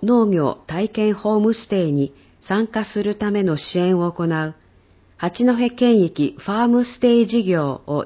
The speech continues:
実施しています。今年度は三十二人の中高生が、八戸市、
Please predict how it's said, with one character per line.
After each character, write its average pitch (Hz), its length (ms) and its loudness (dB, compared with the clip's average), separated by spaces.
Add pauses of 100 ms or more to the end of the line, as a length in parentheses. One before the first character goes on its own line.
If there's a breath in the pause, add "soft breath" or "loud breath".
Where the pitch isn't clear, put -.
実 151 80 -2
施 190 220 -6
し - 120 -16
て 175 120 0
い 170 80 0
ま 156 180 -2
す。 - 40 -20 (1080 soft breath)
今 247 280 4
年 233 220 6
度 175 140 0
は 160 220 -2 (320 loud breath)
三 285 260 4
十 185 220 2
二 190 180 4
人 202 240 2
の 147 240 -2 (300 soft breath)
中 233 240 2
高 233 240 0
生 165 260 -4
が、 147 240 -6 (460 soft breath)
八 202 320 2
戸 220 140 4 (120)
市、 - 400 -4